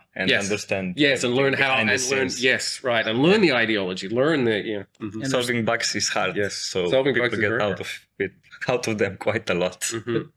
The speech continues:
Speaker 3: people should also, like, try to put more effort into reporting bugs, like, put more context into
Speaker 2: Yes.
Speaker 3: be friendly,
Speaker 2: Yeah.
Speaker 3: respect people's time.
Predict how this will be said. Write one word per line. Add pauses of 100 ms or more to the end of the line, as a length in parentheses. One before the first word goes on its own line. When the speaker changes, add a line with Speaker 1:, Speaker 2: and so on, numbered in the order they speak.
(140)
Speaker 3:
people
should
also,
like, (1000)
try
to
put
more
effort
into (220)
reporting
bugs,
like, (540)
put
more
context
into
Speaker 2:
Yes.
Speaker 3:
be
friendly,
Speaker 2:
Yeah.
Speaker 3:
respect
people's
time.